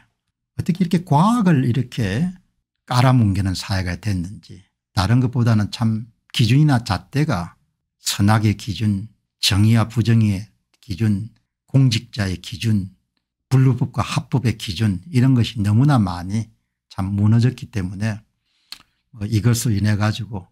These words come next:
대한민국 이 사회라는 것이 앞으로 이제 치르게 될 비용들이 이제 본격화되면은 뭐 그때서야 '아, 그 양반들이 그렇게 외치고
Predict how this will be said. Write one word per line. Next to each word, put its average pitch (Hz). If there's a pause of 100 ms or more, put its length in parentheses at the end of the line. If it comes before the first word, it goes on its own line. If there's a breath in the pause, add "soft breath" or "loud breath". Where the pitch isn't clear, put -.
(240)
대한민국 113
이 104 (140)
사회라는 98
것이 -
앞으로 110
이제 95
치르게 113
될 95
비용들이 101 (420)
이제 -
본격화되면은 113 (280)
뭐 107
그때서야 165 (400)
'아, 92
그 123
양반들이 110
그렇게 110 (280)
외치고 107